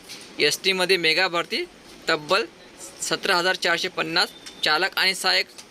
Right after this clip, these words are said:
भरणार. म्हणजे लक्षात ठेवा, चालक आणि सहाय्यक दोन पदे भरल्या जाणार आहे आणि तुम्हाला पगार यासाठी मिळणार आहे तीस हजार रुपये महिना. तर बघा ही भरती प्रक्रिया कशा प्रकारची असणार आहे. तर यामध्ये बघा, राज्यातील तरुणांना नोकरी सुवर्ण संधी चालून आली आहे.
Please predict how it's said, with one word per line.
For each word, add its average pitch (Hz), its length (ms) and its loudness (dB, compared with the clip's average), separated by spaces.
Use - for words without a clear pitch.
भरणार. 170 300 0
म्हणजे 147 200 -2
लक्षात 170 180 0
ठेवा, 175 160 0
चालक 156 340 0
आणि 170 160 -2
सहाय्यक 165 380 0
दोन 160 140 -4
पदे 165 180 -2
भरल्या 156 280 0
जाणार 156 260 2
आहे 185 80 -2
आणि 165 120 0
तुम्हाला 175 280 -2
पगार 165 300 2
यासाठी 185 300 0
मिळणार 165 280 -2
आहे 190 100 -2
तीस 202 200 -4
हजार 170 200 2
रुपये 170 220 0
महिना. 180 360 2
तर 147 40 -12
बघा 160 180 2
ही 202 60 2
भरती 165 300 0
प्रक्रिया 180 340 0
कशा 180 260 -2
प्रकारची 160 420 -2
असणार 185 360 0
आहे. 170 240 0
तर 98 80 -8
यामध्ये 160 300 2
बघा, 170 200 2
राज्यातील 175 600 0
तरुणांना 175 440 0
नोकरी 156 400 -2
सुवर्ण 175 360 2
संधी 180 240 0
चालून 165 360 0
आली 160 260 2
आहे. 160 240 0